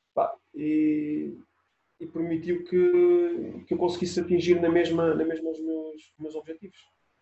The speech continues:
Mesmo quando eu achava que estava tudo perdido, pá, consegui atingir na mesma os meus objetivos. Portanto, esse é um dos conselhos. Ah, nunca deixem de, nunca deixem de acreditar. Acreditem no, no,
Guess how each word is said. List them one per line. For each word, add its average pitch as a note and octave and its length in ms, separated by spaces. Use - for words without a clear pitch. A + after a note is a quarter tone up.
Mesmo D#3 260
quando D#3+ 200
eu D#3+ 220
achava D#3 360
que D3 60
estava D3+ 260
tudo - 220
perdido, D3+ 400
pá, - 220
consegui D#3 280
atingir D3 300
na D3 100
mesma D3 280
os C#3+ 100
meus C#3+ 140
objetivos. - 540
Portanto, D#3+ 140
esse G3+ 180
é G#3 40
um F#3+ 100
dos - 160
conselhos. D#3 580
Ah, C#3+ 80
nunca D#3+ 320
deixem D#3 380
de, D3 380
nunca D3 240
deixem C#3+ 260
de C3+ 80
acreditar. C3 600
Acreditem D3 520
no, D3 340
no, C#3 760